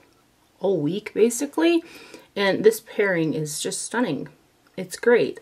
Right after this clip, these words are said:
Uh, Charlotte Tilbury lip cheats like this, uh, the formula of these is really, really great. They've got great longevity, but they don't wear off, super unflattering.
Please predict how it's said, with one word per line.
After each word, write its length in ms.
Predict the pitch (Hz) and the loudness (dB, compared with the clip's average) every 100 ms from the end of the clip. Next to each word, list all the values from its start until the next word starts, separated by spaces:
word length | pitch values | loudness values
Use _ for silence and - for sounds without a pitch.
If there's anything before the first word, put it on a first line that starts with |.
| - | -4
Uh, 320 | 165 156 151 - | -2 0 -4 -10
Charlotte 320 | - 208 196 - | -2 2 2 0
Tilbury 400 | 190 190 175 165 | -2 0 0 0
lip 240 | 175 - | -2 -2
cheats 340 | - 190 - | -6 -6 -4
like 160 | 185 165 | -2 2
this, 340 | 185 185 - - _ _ | 2 0 -6 -16 _ _
uh, 240 | 170 151 151 | -4 -2 -4
the 80 | |
formula 320 | 151 175 180 175 | -2 -2 0 -2
of 40 | |
these 200 | 180 180 | -4 -6
is 180 | 151 151 | -6 -6
really, 320 | 143 156 156 | -2 0 0
really 240 | 156 156 | 0 -2
great. 460 | 147 156 156 214 214 - - - | -2 0 6 4 4 -12 -12 -10
They've 100 | - | -4
got 220 | 147 - | -4 2
great 220 | 165 - | 2 2
longevity, 560 | 170 165 147 156 170 196 | -2 -4 -2 -2 -2 -2
but 180 | 170 | -4
they 140 | 160 151 | 0 0
don't 260 | 156 156 | 2 0
wear 240 | 147 151 147 | -2 -2 2
off, 240 | 156 160 | 2 0
super 320 | - 170 175 | -4 -6 -4
unflattering. 880 | - 156 147 139 139 180 226 269 285 | -6 -8 -8 -4 2 4 8 8 6